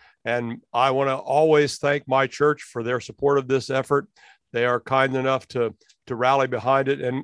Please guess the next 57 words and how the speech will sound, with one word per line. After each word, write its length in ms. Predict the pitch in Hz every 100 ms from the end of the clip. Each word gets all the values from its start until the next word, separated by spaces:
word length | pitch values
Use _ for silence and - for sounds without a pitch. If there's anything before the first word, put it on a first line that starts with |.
| -
and 100 | 143
we 100 | 185
want 240 | 190 185
you 40 | 165
to 80 |
know 80 | 165
we 160 | 160 160
do 240 | 135 226
it 160 | 156 - _
for 160 | 156
your 160 | 151 156
benefit. 440 | 147 135 - 117
We 100 | 127
don't 180 | 170 165
do 80 | 160
it 80 | 151
for 160 | 165
our 180 | 143 135
benefit. 500 | 131 127 120 131 139 - _ _ -
We 120 | 143
do 180 | 147 156
it, 120 | 202
man, 160 | 127
we 100 | 127
hope 180 | 127 147
it's 140 | 151 143
a 60 |
help 300 | 120 131 -
to 100 | -
you, 380 | 143 113 117 113 _ - _ _
because 380 | 135 - 139 107
we 160 | 127 151
wanna 340 | 147 151 143
strengthen 580 | - - 139 143 - 143
each 200 | 135 -
other's 320 | 127 127 120
confidence 580 | - 123 117 123 117 -
in 160 | 117
God. 320 | 104 107 98 95 _ _ _ _ _ _
And 220 | 120 117
that's 200 | 131 139
why 160 | 143 135
we 140 | 131
do 160 | 127 131
this. 240 | 123 120
So 240 | - 127 117
welcome 400 | 135 156 151 127
to 240 | 127 110 - _ _
our 140 | 123 127
time 300 | 131 127 120
together. 420 | 117 120 123 117
Thanks 320 | - 135 131
for 120 | -
spending 460 | 113 - 131 123 120
it 80 | 123
with 240 | 123 120
us. 300 | 127 120 -